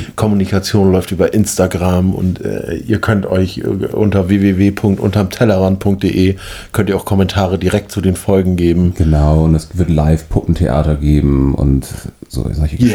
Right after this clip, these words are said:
Speaker 2: Geschichten.
Speaker 1: genau, genau. Es wird live bei Pornhub auch übertragen. <clears throat>
Speaker 2: Ah. Ähm, hast du das auch mal gehört, dass Pornhub teilweise als, äh,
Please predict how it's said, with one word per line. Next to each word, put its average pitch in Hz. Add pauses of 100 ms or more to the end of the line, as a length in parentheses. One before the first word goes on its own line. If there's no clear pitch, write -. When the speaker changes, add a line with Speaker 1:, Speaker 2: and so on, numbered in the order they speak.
(200)
Speaker 2:
Geschichten. 87
Speaker 1:
genau, 87
genau. 92
Es -
wird 104
live 101
bei 92
Pornhub 98
auch 95
übertragen. 98 (320)
<clears throat> 160 (1040)
Speaker 2:
Ah. 101 (880)
Ähm, 101 (720)
hast 101
du 127
das 143
auch 135
mal 139
gehört, 127
dass -
Pornhub 120
teilweise 113
als, -
äh, 82